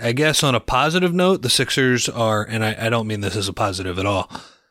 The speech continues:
the Sixers are not at that point right now. Now maybe he can whip them into shape, and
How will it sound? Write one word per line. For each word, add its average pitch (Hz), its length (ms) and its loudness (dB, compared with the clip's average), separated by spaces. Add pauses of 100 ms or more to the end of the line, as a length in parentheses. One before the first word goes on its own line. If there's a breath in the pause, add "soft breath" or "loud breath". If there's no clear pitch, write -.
(840 loud breath)
the 185 60 -2
Sixers 254 360 2
are 156 100 2
not 120 240 2
at 101 180 -6
that 147 220 -2
point 139 340 0 (200)
right 160 180 0
now. 160 240 2
Now 135 160 2
maybe 120 320 2
he 123 120 2
can 107 440 -4
whip 139 180 0
them 127 160 2
into 117 160 0
shape, 151 380 0
and 104 340 -4